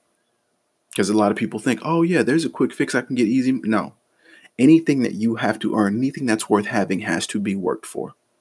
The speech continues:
Simple as that. Anybody that thinks that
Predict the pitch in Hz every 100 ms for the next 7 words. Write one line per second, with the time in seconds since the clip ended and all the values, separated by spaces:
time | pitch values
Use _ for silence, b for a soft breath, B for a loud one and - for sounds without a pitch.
0 | _ _ _ _ _ _ _ _ - -
1 | 110 101 101 92 73 - _ _ _ _
2 | _ _ _ _ _ - 113 113 107 107
3 | 95 120 113 - 87